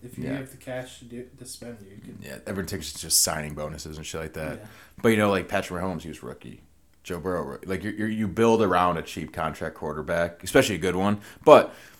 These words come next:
Speaker 2: Lamar Jackson is a special talent, and I would just like to, o-, obviously, you hear the offer. You hear what they want, and you try to see if you can do it.
Speaker 1: Mm-hmm.
Speaker 2: Um,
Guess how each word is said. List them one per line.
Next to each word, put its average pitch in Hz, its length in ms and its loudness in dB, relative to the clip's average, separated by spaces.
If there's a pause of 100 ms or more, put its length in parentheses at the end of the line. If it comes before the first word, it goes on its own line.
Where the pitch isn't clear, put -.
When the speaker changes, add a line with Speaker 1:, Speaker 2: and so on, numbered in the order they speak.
(260)
Speaker 2:
Lamar 107 260 6
Jackson 104 520 2
is 87 100 -12
a 85 80 -12
special 87 380 -4
talent, 82 560 -6 (280)
and 80 240 -6 (240)
I 92 120 4
would 95 180 0
just 90 240 -4
like 85 160 -2
to, - 200 -14
o-, - 80 -8 (100)
obviously, 98 420 -2
you 98 240 -6
hear 98 260 -6
the 85 120 -10
offer. - 480 -10
You 107 100 -2
hear 101 260 -2
what 80 280 -6
they 87 80 -8
want, 78 640 -10
and 82 80 -10
you 78 80 -10
try 78 300 -6
to 73 180 -10 (260)
see - 140 -10
if 80 60 -8
you 67 40 -18
can 71 120 -12
do 76 200 -8
it. 80 180 -8 (680)
Speaker 1:
Mm-hmm. - 0 - (300)
Speaker 2:
Um, 85 60 -18